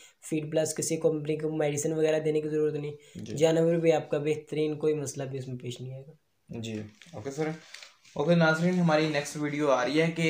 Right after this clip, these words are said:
Speaker 2: एक बछड़े को, पैदा होने वाले बछड़े को हमें कौन सी खुराक, कौन सा चारा, कौन सा अनाज वगैरह इस्तेमाल करवाना चाहिए। बहुत से लोग खल बनोला खिलाते हैं, चारा खिलाते हैं, first of all तो उसका मिल्क ही होता है, दूध, लेकिन उसके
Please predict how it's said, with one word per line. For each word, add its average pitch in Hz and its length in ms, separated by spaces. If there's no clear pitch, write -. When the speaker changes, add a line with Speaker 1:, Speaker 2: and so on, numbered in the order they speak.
Speaker 2:
एक 151 300
बछड़े 139 420
को, 131 120
पैदा 123 380
होने 143 240
वाले 131 160
बछड़े 131 360
को 156 140
हमें 156 300
कौन 190 440
सी 196 220
खुराक, 139 680
कौन 143 200
सा 143 160
चारा, 123 380
कौन 131 260
सा 131 140
अनाज 123 400
वगैरह 127 260
इस्तेमाल 127 500
करवाना 117 400
चाहिए। 90 360
बहुत 147 240
से 160 80
लोग 147 260
खल 139 140
बनोला 135 380
खिलाते 131 360
हैं, 135 160
चारा 131 260
खिलाते 131 340
हैं, 139 180
first 143 240
of 170 180
all 147 180
तो 147 80
उसका 143 200
मिल्क 135 440
ही 170 80
होता 131 260
है, 120 200
दूध, 120 300
लेकिन 131 200
उसके 151 220